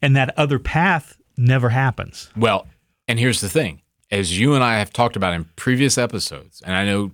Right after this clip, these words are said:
Speaker 2: just personally, you're dealing with anxiety,
Speaker 1: Mm-hmm.
Speaker 2: uh, and with panic attacks, you may still need to get the medication. This is
Speaker 1: Mm-hmm.
Speaker 2: not us saying, "Hey, we've
Speaker 1: No,
Speaker 2: got the
Speaker 1: no.
Speaker 2: answer to get away, get around that."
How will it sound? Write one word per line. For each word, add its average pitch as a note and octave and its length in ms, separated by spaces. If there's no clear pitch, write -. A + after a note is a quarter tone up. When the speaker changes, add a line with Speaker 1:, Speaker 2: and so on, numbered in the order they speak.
Speaker 2:
just - 300
personally, E2+ 480
you're A2 320
dealing G2 320
with F2+ 160
anxiety, F#2 640
Speaker 1:
Mm-hmm. C3+ 280
Speaker 2:
uh, F2+ 280
and F2+ 480
with F#2+ 320
panic D#3 360
attacks, E2 520
you E3 180
may F3+ 240
still D#3 400
need C3 280
to C3+ 100
get A#2 220
the A2+ 40
medication. F#2+ 760
This C#3+ 200
is F#3+ 100
Speaker 1:
Mm-hmm. G#3 80
Speaker 2:
not B2+ 180
us B2 180
saying, A2 320
"Hey, D3 240
we've C#3 220
Speaker 1:
No, E3 80
Speaker 2:
got A#2+ 180
the B2 80
Speaker 1:
no. A#2+ 60
Speaker 2:
answer A#2 360
to G#2 80
get A#2+ 240
away, A#2 640
get A#2 200
around A#2+ 420
that." E2+ 220